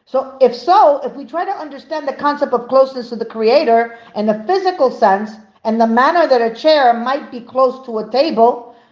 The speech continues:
then we'll, we will all be considered close to the Creator. Because whatever we are,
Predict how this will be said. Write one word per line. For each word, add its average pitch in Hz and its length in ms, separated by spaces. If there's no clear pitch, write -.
then 254 260
we'll, 294 240
we 240 300
will 269 120
all 330 340
be 349 80
considered 311 540
close 269 300
to 262 60
the 240 120
Creator. 190 640
Because 185 260
whatever 294 400
we 285 120
are, 285 440